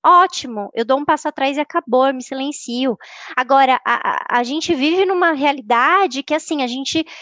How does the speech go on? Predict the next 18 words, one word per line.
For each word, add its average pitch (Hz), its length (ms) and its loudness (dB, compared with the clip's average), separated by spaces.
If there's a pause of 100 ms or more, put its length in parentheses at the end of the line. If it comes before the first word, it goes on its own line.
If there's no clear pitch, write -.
precisa 285 400 -2
ficar 311 240 2
o 311 60 0
tempo 381 360 -2 (120)
todo 311 340 4
tendo 294 320 -4
que - 140 -4
provar 294 560 2 (100)
coisas 277 560 2
para 277 260 0
as 311 120 -6
pessoas 294 680 0
que - 120 -10
não 277 160 -6
querem 262 320 0
saber 254 560 0
das 240 280 -2
informações. 262 1120 0